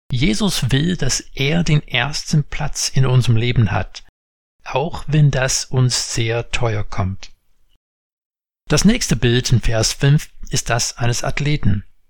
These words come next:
„Und wer an einem Wettkampf teilnimmt, erhält den Siegeskranz nicht,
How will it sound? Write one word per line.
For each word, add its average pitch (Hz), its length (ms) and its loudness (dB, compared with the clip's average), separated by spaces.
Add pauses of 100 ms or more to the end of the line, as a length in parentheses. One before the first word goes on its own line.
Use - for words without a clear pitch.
(600)
„Und 151 220 2
wer 135 180 0
an 120 140 0
einem 101 240 0
Wettkampf 143 480 -2
teilnimmt, 127 640 0
erhält - 480 -2
den 135 120 4
Siegeskranz 120 720 0
nicht, 113 440 -2